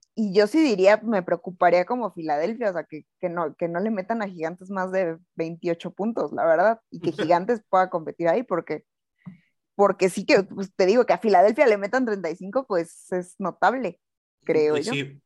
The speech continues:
Speaker 2: bastante notable.
Speaker 1: Ujú.
Speaker 2: Y en otro partido se mantiene la A F Sur como la única división donde, bueno,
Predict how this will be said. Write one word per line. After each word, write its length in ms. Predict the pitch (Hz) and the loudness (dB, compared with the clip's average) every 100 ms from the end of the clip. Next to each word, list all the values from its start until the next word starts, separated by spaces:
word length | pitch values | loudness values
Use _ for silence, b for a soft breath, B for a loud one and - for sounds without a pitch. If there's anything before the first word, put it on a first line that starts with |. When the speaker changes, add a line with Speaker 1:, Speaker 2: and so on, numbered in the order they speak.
| _ | _
Speaker 2:
bastante 680 | 101 123 127 - 143 147 143 | -14 -12 -10 -10 -10 -8 -10
notable. 480 | 113 104 98 95 _ _ _ _ | -10 -14 -14 -16 _ _ _ _
Speaker 1:
Ujú. 300 | 190 - 175 - | -20 -16 -14 -4
Speaker 2:
Y 120 | 208 | -2
en 80 | 269 | 0
otro 260 | 285 294 | 0 0
partido 840 | 247 196 262 269 277 277 277 277 - | 0 0 4 6 8 6 6 4 -2
se 180 | - 208 | -4 -2
mantiene 580 | 196 180 143 254 254 247 | 0 -2 0 2 4 6
la 200 | 185 170 | 4 4
A 220 | 196 226 | 4 4
F 180 | 214 202 | 2 -2
Sur 220 | - 214 | -4 -6
como 200 | 208 190 | -6 -4
la 140 | 165 143 | 0 0
única 340 | 202 233 175 | -2 -6 -4
división 400 | 156 123 160 170 | -4 -4 -6 -8
donde, 480 | 175 151 123 110 104 - | -8 -8 -6 -8 -12 -12
bueno, 340 | 160 151 143 | -8 -8 -12